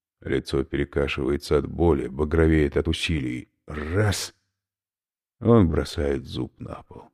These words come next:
Сплёвывает. Сгусток крови олеет на светлом мраморе пола. Белый зуб — точно кусок пластмассы. «Всё», говорит Шакилов. «Маяк наша,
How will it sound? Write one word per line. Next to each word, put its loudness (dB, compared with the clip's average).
Сплёвывает. 4
Сгусток 2
крови 8
олеет 6
на 0
светлом 0
мраморе -4
пола. -14
Белый 0
зуб — -6
точно 0
кусок -6
пластмассы. -4
«Всё», 8
говорит -6
Шакилов. -10
«Маяк 8
наша, 6